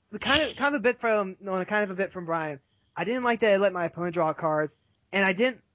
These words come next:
c-, you know, I get the political aspect of it, and I actually was able to use it politically. You know, I w-, I managed to make a deal, deal with someone, "Hey, if I hit you with this, would you like to draw some cards?" You know, just because I desperately ne-, need the card draw for my deck.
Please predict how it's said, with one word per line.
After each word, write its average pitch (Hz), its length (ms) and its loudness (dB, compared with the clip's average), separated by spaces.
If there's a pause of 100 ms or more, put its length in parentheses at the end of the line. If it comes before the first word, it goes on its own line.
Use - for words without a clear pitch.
(100)
c-, 226 120 2
you 247 80 -2
know, 285 120 4
I 277 100 4
get 294 220 0
the 226 240 -2
political 196 380 2
aspect 202 320 0
of 214 80 -2
it, 247 120 -6
and 196 100 -2
I 202 40 4
actually 240 240 0
was 202 240 0
able 185 220 -2
to 180 60 -6
use 185 180 -2
it 165 120 -8 (120)
politically. 170 680 0 (380)
You 175 100 -4
know, 160 60 0
I 165 120 2
w-, 190 220 4 (140)
I 180 80 -2
managed 196 200 0
to 196 60 -6
make 196 120 0
a 202 60 -4
deal, 226 360 -4
deal 226 220 2
with 180 100 2
someone, 170 240 -2
"Hey, 208 460 4 (440)
if 202 300 -2
I 196 180 2
hit 196 220 -2
you 202 120 -6
with 180 80 -8 (100)
this, 196 260 0
would 175 120 -6
you 185 60 2
like 180 140 0
to 185 60 -8
draw 151 220 -2
some 151 180 -12
cards?" 117 560 -4 (200)
You 175 80 -8
know, 165 40 -6
just 190 180 -10
because 202 300 -2
I 180 120 0
desperately 185 480 -2
ne-, 160 160 -6
need 165 220 -4
the 143 60 -10
card 196 300 -2
draw 143 220 -2
for - 120 -16
my 151 220 -4
deck. 104 280 -10